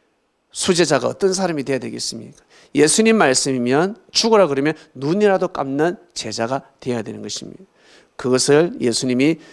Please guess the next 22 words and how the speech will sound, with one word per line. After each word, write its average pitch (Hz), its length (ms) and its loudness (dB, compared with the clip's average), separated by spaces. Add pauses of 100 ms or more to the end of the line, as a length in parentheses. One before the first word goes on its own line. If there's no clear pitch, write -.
(180)
그 - 140 0
한 156 220 0
제자를 123 360 2
뽑았는데 110 640 -6
바로 113 460 -6 (120)
베드로였습니다. 113 840 -10 (340)
결국 170 540 4
겟세마네 139 560 4
동산에서 117 580 -2 (140)
어떠한 127 380 2
일이 123 160 2
벌어졌습니까? 110 800 -8 (1500)
이들이 160 480 4 (340)
천부장을 214 680 4
이끌고 131 320 0
왔습니다. - 460 -12 (140)
천부장은 202 540 4
누굽니까? 139 520 -2 (240)
천 240 240 2
명의 202 180 4
군사를 170 420 0
이끌이는 127 460 -4